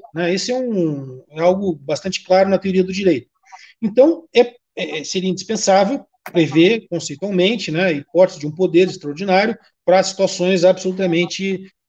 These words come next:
impensáveis, né? Mas, bem, é, é como fazer isso, né? É,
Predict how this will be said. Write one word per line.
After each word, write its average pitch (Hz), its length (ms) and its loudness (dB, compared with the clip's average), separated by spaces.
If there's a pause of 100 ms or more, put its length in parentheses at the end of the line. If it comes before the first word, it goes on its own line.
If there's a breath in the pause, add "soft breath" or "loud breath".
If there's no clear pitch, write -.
impensáveis, 160 760 -2
né? 185 160 -6 (460 soft breath)
Mas, 240 140 -4
bem, 202 280 -4 (960)
é, 185 380 2
é - 160 -12
como 294 320 4
fazer 160 300 -4
isso, 143 380 -6
né? 175 180 -6
É, - 280 -12